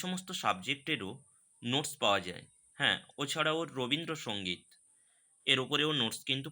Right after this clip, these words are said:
পাওয়া যায়। কারোর প্রয়োজন হলে বা বন্ধুবান্ধবের কারোর যদি প্রয়োজন হয়, তাহলে ডেসক্রিপশন বক্সে যে ফোন নাম্বার রয়েছে, ওখান থেকে যোগাযোগ করে তোমরা কিন্তু কালেক্ট করতে পারো।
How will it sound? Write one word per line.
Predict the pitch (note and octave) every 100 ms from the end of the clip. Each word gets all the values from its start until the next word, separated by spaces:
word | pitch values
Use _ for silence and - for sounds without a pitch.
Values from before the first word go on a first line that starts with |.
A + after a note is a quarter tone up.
| B2+
পাওয়া | F#2+ F#2+
যায়। | F#2+ - - _ _ _ _ _ _ _ _ _ _ _ _ - -
কারোর | A2+ G#2+ B2
প্রয়োজন | A#2 A2+ C3+ C3+
হলে | D3 D#3
বা | B2+ G2+
বন্ধুবান্ধবের | G#2+ A2+ B2 B2+ C3 -
কারোর | B2+ A#2+ A#2+
যদি | C3 C3+
প্রয়োজন | A2+ A2+ C3+ C3
হয়, | D#3+ F3+
তাহলে | G#3+ G#2 G2
ডেসক্রিপশন | F#2 - - D3 C#3
বক্সে | C3 - C3+
যে | C3
ফোন | B2 B2
নাম্বার | C3 C3
রয়েছে, | C3 C3+ - - -
ওখান | B2+ C#3
থেকে | C#3+ C#3
যোগাযোগ | F#2+ G2 G#2 - G#2
করে | A2 D3+ -
তোমরা | F#2+ F#2
কিন্তু | G#2+ G#2+ E3+ - - - _
কালেক্ট | D#3 D#3 - C#3+
করতে | A#2 A2
পারো। | A2 F2